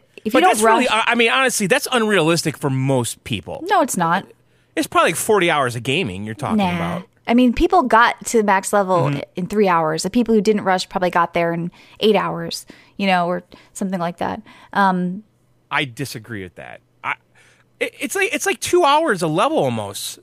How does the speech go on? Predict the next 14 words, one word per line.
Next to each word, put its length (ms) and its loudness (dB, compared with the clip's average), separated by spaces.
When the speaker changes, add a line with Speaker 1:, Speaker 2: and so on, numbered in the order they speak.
Speaker 2:
Hour 180 0
and 80 -2
a 40 -4
half. 480 -6
Speaker 1:
You're 160 2
slow. 440 0
<laughs> 1400 -8
You're 100 0
slow. 240 -6
But 220 4
Speaker 2:
I 80 -6
don't 180 -10
think 160 -12
so. 300 -6